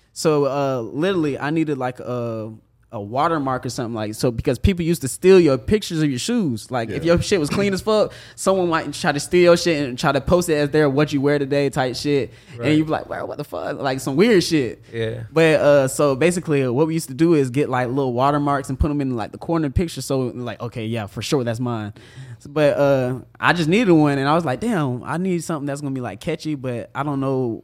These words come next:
Speaker 1: I don't know, like, a picture or whatever it might be. I don't know how to do it. I don't, I don't know." But it was just one day I was, it was B E T Awards. It came on, and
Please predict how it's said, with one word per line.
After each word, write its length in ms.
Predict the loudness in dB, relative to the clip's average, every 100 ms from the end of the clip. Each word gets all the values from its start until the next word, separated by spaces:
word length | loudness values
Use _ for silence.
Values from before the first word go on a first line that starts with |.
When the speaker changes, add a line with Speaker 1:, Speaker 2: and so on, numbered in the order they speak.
| -12
Speaker 1:
I 180 | -4 -2
don't 220 | 0 0
know, 100 | -2
like, 220 | -2 -6
a 40 | 2
picture 760 | 4 4 0 0 2 2 0 0
or 200 | -2 -4 -12 -6
whatever 340 | -2 0 2
it 40 | 2
might 220 | 0 0
be. 160 | 0
I 80 | 2
don't 140 | 2 2
know 80 |
how 100 | 0
to 80 | 0
do 160 | -4 -4
it. 40 |
I 160 | -2 -2
don't, 120 | -2
I 40 | -2
don't 140 | -2 -2
know." 220 | -6 -10 -18 -20 -20 _
But 340 | 0 2 2 2
it 100 | 4
was 140 | 4
just 160 | 2 0
one 180 | 0
day 100 | 2
I 140 | 4 2
was, 220 | 0 -4 -12 -16 -10
it 120 | -6
was 580 | -4 -6 -8 -14 -18 -20 -6
B 160 | -4 -2
E 40 |
T 200 | -4 -2
Awards. 380 | 0 0 0 -2
It 60 | -4
came 240 | -4 -2
on, 340 | -2 -2 -4 -4
and 440 | -4 -2 -2 -4